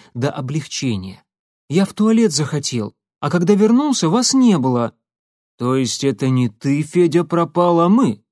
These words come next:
Так выходит?» уточнил полкан. «Ну да», согласился тот.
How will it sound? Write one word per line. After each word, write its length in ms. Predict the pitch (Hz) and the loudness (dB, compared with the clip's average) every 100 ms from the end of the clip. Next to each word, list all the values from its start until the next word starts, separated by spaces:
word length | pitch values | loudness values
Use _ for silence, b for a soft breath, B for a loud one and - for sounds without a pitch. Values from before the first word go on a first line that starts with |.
| _ _ _ _ | _ _ _ _
Так 240 | 190 277 | -4 -2
выходит?» 680 | 233 180 - 110 - - _ | 0 0 0 -6 -6 -16 _
уточнил 480 | 139 113 120 - 120 | -10 -8 -6 -4 -4
полкан. 500 | 107 123 107 107 104 - _ _ _ _ | -2 -6 -6 -8 -8 -14 _ _ _ _
«Ну 180 | 117 147 | -2 2
да», 400 | 214 214 175 196 b _ _ | 4 4 2 0 b _ _
согласился 680 | - 139 131 120 127 110 123 | -10 -4 -4 -4 -6 -8 -8
тот. 340 | - 110 - | -8 -10 -12